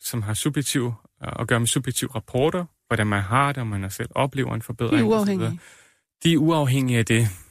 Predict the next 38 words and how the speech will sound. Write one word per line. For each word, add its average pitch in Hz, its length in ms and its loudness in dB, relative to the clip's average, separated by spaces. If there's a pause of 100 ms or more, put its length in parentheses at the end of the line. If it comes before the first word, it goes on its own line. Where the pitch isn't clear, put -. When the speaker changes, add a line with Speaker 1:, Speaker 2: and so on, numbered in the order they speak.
(100)
Speaker 2:
Ja. 185 60 -8 (200)
Speaker 1:
og 117 120 0
ligger 123 520 2
rimelig 123 240 0
stabilt. - 500 -10 (500)
Speaker 2:
Men 196 60 2
så 285 140 2
er 269 140 4
vi 254 100 0
jo 233 80 0
inde 262 200 2
på 233 100 -2
noget 208 160 2
af 233 40 0
det, 220 120 0
der 208 100 2
virkelig 208 300 0
er 185 60 2
interessant, 175 440 -2
nemlig 190 260 2
hvad, 180 260 2 (300)
hvad 190 140 0
i 190 100 0
alverden 180 440 2
kan 165 340 -6
virkningen 170 460 -2
være, 170 240 2
fordi 190 300 -4
I 180 40 -6
har 165 140 -2
jo 180 60 2
ikke 214 160 0 (120)
helbredt 202 500 0
deres 151 200 -2
hjerneskade. 190 720 0 (240)
Altså 160 140 2 (400)
fysiologisk 196 760 2
eller, 156 140 2